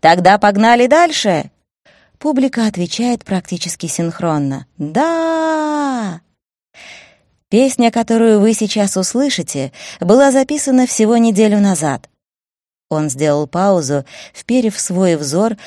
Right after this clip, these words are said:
в блестящий пол сцены. Затем продолжил. Она посвящена особенному человеку, который ворвался в мою жизнь, как ветер перемен, и всё перевернул вверх дном.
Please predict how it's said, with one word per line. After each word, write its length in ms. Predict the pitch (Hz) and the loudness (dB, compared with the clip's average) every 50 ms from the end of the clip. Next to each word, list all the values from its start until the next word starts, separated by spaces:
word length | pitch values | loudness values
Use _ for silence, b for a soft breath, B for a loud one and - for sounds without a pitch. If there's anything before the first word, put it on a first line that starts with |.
| B B B | B B B
в 120 | 175 175 | 0 0
блестящий 680 | 165 175 170 175 - - - 214 226 226 - - 190 185 | 2 0 0 -2 -4 -4 -4 -4 -2 -2 -4 -4 -4 -6
пол 260 | 175 - 165 165 170 170 | -4 -2 -2 -2 -2 -4
сцены. 600 | - - - - - 165 151 139 131 131 127 _ _ _ _ _ _ _ _ _ _ _ _ - | -6 -10 -10 -8 -6 -6 -4 -4 -6 -8 -10 _ _ _ _ _ _ _ _ _ _ _ _ -6
Затем 460 | 156 139 165 156 - - 185 202 202 | -2 -2 -2 -2 -2 -2 -2 -2 -2
продолжил. 640 | 226 226 220 185 175 151 147 143 143 139 131 127 - _ _ _ _ _ _ _ _ B B B B B B B | -2 -2 0 0 0 -2 -2 -4 -6 -8 -10 -10 -12 _ _ _ _ _ _ _ _ B B B B B B B
Она 260 | 175 185 214 262 285 | 4 4 4 4 2
посвящена 720 | 277 277 262 - 247 247 - - 247 233 247 247 247 233 | 0 -4 -4 -2 -4 -4 -2 -2 0 0 2 2 2 0
особенному 580 | 220 - - 233 214 208 214 208 214 214 214 202 | 0 -2 -2 0 2 4 4 4 4 4 2 0
человеку, 720 | - - 214 202 214 214 214 226 202 - - - - - B B B B B B B B | -2 -2 -2 -2 -2 -2 -2 -2 -4 -6 -8 -14 -16 -16 B B B B B B B B
который 400 | - 170 165 - 180 175 175 165 | -2 -2 0 2 2 2 2 4
ворвался 580 | 160 170 170 165 156 170 175 185 - - 180 160 | 4 4 2 4 4 4 2 2 2 0 0 0
в 60 | 160 | 0
мою 240 | 165 165 160 156 147 | 0 0 0 -2 -2
жизнь, 440 | 135 185 220 220 165 135 147 135 B B B B B | -2 -2 -2 -2 -2 -4 -6 -6 B B B B B
как 220 | - 180 175 - | -2 -2 -2 -2
ветер 340 | 175 165 175 170 - 185 170 | -2 -2 -2 0 0 -2 -4
перемен, 640 | - 190 190 185 190 202 214 214 180 143 127 b b b b b b b | 0 -2 0 2 2 2 2 2 0 -2 -4 b b b b b b b
и 120 | - 214 202 | 0 0 0
всё 240 | - - 285 294 277 | 0 -2 -2 -2 -2
перевернул 720 | - 254 226 226 202 190 190 190 196 226 233 233 220 - - | 0 0 0 2 2 2 2 2 2 2 2 0 -2 -4 -6
вверх 480 | - 170 156 151 170 170 170 165 147 160 | -8 -8 -4 -2 -2 -2 -2 -4 -6 -6
дном. 360 | 156 160 160 151 143 131 | -6 -4 -4 -4 -4 -6